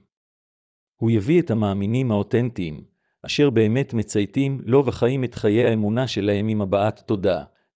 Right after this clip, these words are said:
למעלות השמיים. בשורת המים והרוח אשר שמעתם היא האמת המאפשרת לכם לקבל את מחילת חטאיכם.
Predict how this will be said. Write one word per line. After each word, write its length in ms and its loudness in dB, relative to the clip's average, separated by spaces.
למעלות 480 0
השמיים. 640 -6
בשורת 520 -2
המים 380 0
והרוח 460 2
אשר 260 -2
שמעתם 640 0
היא 140 2
האמת 300 2
המאפשרת 640 0
לכם 320 -2
לקבל 440 2
את 120 -4
מחילת 440 -2
חטאיכם. 640 -6